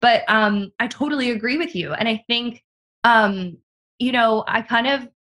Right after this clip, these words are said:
have a really great way that I build this into my actual calendar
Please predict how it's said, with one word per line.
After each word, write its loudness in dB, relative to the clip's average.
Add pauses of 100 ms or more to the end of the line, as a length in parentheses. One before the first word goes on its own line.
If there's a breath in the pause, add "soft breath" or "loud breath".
(140)
have 2
a -2
really 0
great -2 (680)
way 2
that 2
I 0
build -2
this -2
into -2
my 2
actual -2
calendar 0